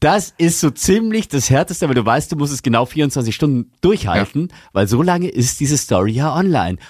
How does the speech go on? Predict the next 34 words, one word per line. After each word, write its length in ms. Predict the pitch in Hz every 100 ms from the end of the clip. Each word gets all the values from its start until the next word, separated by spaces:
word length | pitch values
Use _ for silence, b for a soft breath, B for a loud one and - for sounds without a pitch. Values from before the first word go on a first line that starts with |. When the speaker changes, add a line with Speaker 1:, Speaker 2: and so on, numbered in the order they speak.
| -
Speaker 1:
und 160 | 110 120
hat 140 | 139
diesen 200 | 151 151
Rahmen 380 | 127 143 202 160
drumherum 380 | 117 110 110 110
oder 160 | 113
diesen 260 | 104 113 123
Kreis 360 | - 131 185
drumherum. 300 | - 139 113 107
Du 100 | 107
weißt, 260 | 123 151
du 80 | 147
hast 180 | 147 -
sie 80 | 170
nicht 180 | 170
gesehen 300 | 180 175 185
und 120 | 117 123
du, 100 | 117 B B 135
du 120 | 120
willst 300 | 190 - -
demjenigen 380 | 156 160 160 110
auch 160 | 123
beweisen. 460 | 113 104 180 151 117
Mir 100 | 120
ist 80 | 104
es 60 |
auch 100 | 107
scheißegal, 440 | - 92 95 165 120
weil 80 | 82
jeder 180 | 87 92
sieht 180 | 139
ja, 120 | 104 69
wer 140 |
da 80 | 50